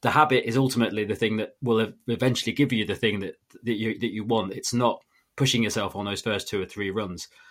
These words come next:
So I, I, I've always found that to be one of the biggest hurdles. I'm actually, my girlfriend at the moment is just trying to get into running, and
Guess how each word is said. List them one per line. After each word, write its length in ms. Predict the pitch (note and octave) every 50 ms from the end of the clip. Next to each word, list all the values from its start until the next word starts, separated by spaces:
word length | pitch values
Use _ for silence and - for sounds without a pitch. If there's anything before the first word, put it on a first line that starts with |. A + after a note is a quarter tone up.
| _ _
So 160 | - - C#3+ D3+
I, 80 | D3+
I, 280 | G#2+ B2 C3+ - C3+ D3
I've 100 | C3+ C3
always 220 | C3+ B2+ A#2+ A#2+
found 220 | - B2+ A#2+ A#2 A#2
that 160 | A2 F#2+ -
to 80 | -
be 140 | - A#2+ A2
one 120 | A2 A2+ A2+
of 40 |
the 60 | G2+ -
biggest 240 | A#2+ G#2+ G#2 -
hurdles. 240 | A2 G#2+ G2+ G2+ G2
I'm 80 | A#2+ C3+
actually, 580 | C#3+ C3 - - A#2+ A#2+ A#2+ A#2 A#2 G#2+ - _ _ _ _ -
my 180 | - B2 B2 B2+
girlfriend 380 | B2+ C3+ C3+ B2+ C3+ B2 A2+
at 40 | A2
the 60 | G#2+
moment 220 | A#2 A#2 A#2 A2+ G2
is 160 | G#2 G2+ -
just 260 | - A#2 A2 - - _ _
trying 340 | - - C3+ A#2 A#2+ A#2+ A2+
to 100 | A#2+ A#2+
get 120 | A#2 G#2
into 180 | E2+ G#2 F#2 G2
running, 340 | G2+ A#2 A2+ G#2+ F#2+ F#2 - -
and 260 | A2+ A2 A2 G#2+ F#2+